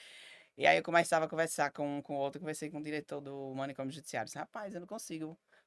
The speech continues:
um estágio extracurricular aqui não, eu tô precisando tanto pra ajudar nas minhas despesas que eu vou pra lá e pra cá." Ele disse, "Rapaz, vamos ver isso, eu vou solicitar lá pra Secretaria de Justiça."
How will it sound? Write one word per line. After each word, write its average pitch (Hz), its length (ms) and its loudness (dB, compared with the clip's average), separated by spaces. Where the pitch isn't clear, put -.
um 147 60 -4
estágio 147 520 0
extracurricular 147 640 -4
aqui 143 160 -8
não, 131 140 -4
eu 120 80 -4
tô - 80 -10
precisando 151 420 -8
tanto 120 420 -4
pra 127 140 0
ajudar 131 560 -2
nas 131 100 -2
minhas 135 200 -4
despesas 135 440 -8
que - 80 -16
eu 160 40 -10
vou 131 80 -8
pra 139 160 -4
lá 127 100 -2
e 127 60 -8
pra 139 180 -6
cá." 110 200 -6
Ele 117 100 -8
disse, - 140 -12
"Rapaz, 285 300 -4
vamos 202 220 -4
ver 190 120 -2
isso, 196 280 -6
eu 165 60 -4
vou 190 140 -2
solicitar 190 600 0
lá 156 220 2
pra 156 120 4
Secretaria 165 500 -2
de 160 60 -6
Justiça." 165 600 -6